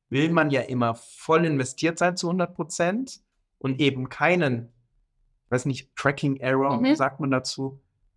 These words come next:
Speaker 1: zur, zur, zur Benchmark haben. Ja, und deswegen gibt's dahinter eben noch diese A Ps,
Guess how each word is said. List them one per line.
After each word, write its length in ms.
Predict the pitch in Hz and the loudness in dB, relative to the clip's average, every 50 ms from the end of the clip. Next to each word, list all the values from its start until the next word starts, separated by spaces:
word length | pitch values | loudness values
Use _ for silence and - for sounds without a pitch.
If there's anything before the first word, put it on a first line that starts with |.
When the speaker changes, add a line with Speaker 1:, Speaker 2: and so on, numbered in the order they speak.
| _ _ - | _ _ -6
Speaker 1:
zur, 200 | - - 135 - | 0 0 0 2
zur, 300 | - 135 123 120 117 - | 4 6 6 6 6 4
zur 200 | - 135 120 - | 2 0 2 2
Benchmark 640 | - 110 117 120 - - 113 104 98 101 - - - | 2 0 0 0 -2 -2 0 0 0 -2 -4 -4 -4
haben. 440 | 98 98 98 104 104 104 107 - - | -2 -2 -2 -2 -4 -6 -8 -8 -2
Ja, 160 | - 135 165 | 2 2 2
und 300 | 151 - 139 135 - - | 2 2 0 -2 -2 0
deswegen 640 | 147 151 147 - - 165 170 170 165 160 - - _ - | 0 0 0 2 2 2 4 4 2 -2 -6 -10 _ -12
gibt's 300 | 185 - - - - - | -12 -10 -10 -12 -6 0
dahinter 440 | - 131 147 151 175 185 196 190 - | 0 0 2 0 -4 -4 -2 -2 -2
eben 240 | - 151 147 143 139 | 0 0 0 0 0
noch 140 | 143 139 | 0 -2
diese 340 | 139 - 139 131 131 123 - - | -2 -4 -4 -4 -4 -6 -6 -2
A 180 | 123 123 117 113 - - | 0 0 0 0 -4 -8
Ps, 580 | - 202 208 208 214 220 214 - - - - | -4 -2 0 2 2 2 0 -2 -6 -10 -12